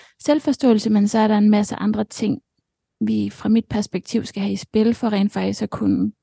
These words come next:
bruge det til noget. Øhm, men human design fandt jeg i seksten, to tusind og seksten. Jeg lyttede til en, øh, et interview med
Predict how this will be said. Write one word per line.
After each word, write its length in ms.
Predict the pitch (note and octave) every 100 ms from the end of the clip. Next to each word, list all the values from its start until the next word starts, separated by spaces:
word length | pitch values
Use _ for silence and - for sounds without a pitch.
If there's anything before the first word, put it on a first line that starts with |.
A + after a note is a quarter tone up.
| _ -
bruge 220 | G#3 A3+
det 140 | A#3+
til 200 | - A3
noget. 320 | G#3 G3 F#3+ G#3 _ _ _ _ - - - _ _ _ _ -
Øhm, 280 | F#3+ F#3+ F#3+ - -
men 200 | G#3 G3
human 220 | A#3 A#3
design 440 | A#3 - G#3+ G#3 G#3+
fandt 340 | - G#3 -
jeg 200 | G#3 F#3
i 300 | F3 E3+ G3+ F#3+ -
seksten, 640 | - G#3+ C4+ - - C#4+ - _ _ _
to 100 | -
tusind 240 | C4+ C4 B3+
og 60 | A#3
seksten. 540 | A#3 A#3+ - - A3+ _ _ _ _ _ -
Jeg 80 | A3+
lyttede 240 | B3 B3+
til 340 | A#3+ - A3+ A3
en, 220 | G#3+ G#3+
øh, 180 | G#3 G#3
et 80 | G#3
interview 460 | G#3 G#3 G#3+ G#3+
med 100 | A#3